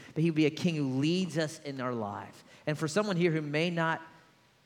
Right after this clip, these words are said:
even understand or know all this, that, that you would be just opening their eyes to the gospel, the good news that a Savior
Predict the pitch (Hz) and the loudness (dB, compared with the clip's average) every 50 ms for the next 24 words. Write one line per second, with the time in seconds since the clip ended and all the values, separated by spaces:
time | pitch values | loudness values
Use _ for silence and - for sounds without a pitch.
0 | _ _ - 156 156 151 135 123 - 139 139 143 139 135 - - - 151 147 151 | _ _ -6 -6 -4 -4 -6 -8 -8 -6 -6 -6 -6 -8 -10 -6 -4 -2 -2 0
1 | 151 151 151 160 156 131 135 147 156 156 156 156 156 151 147 143 135 - - 139 | 0 0 0 -2 -2 -2 -4 -2 0 4 4 6 6 4 2 0 -2 -4 -4 -4
2 | 147 151 147 139 143 131 - - 127 147 127 156 147 165 175 196 190 170 147 143 | -2 -2 -4 -4 -6 -8 -8 -10 -12 -12 -6 -4 -4 -2 -2 -2 -2 -2 -2 -2
3 | 147 123 131 - - - 165 170 151 170 165 156 147 135 131 123 127 127 120 - | -4 -4 -6 -8 -8 -6 -6 -4 -4 -6 -6 -6 -4 -4 -2 -2 -2 -2 -4 -6
4 | - 113 107 101 110 98 95 90 87 - - 98 92 92 104 95 101 139 143 135 | -8 -8 -6 -6 -6 -6 -6 -8 -10 -10 -12 -10 -8 -8 -8 -4 0 0 0 0
5 | 135 127 123 123 120 113 110 - - - - - _ - 120 107 110 107 - - | 0 -2 -2 -2 -2 -4 -6 -10 -16 -20 -20 -10 _ -4 -2 -2 -2 -4 -6 -6
6 | - - - 165 170 175 175 170 151 156 170 165 165 165 160 | -2 2 4 6 8 8 6 4 4 0 0 0 0 0 -2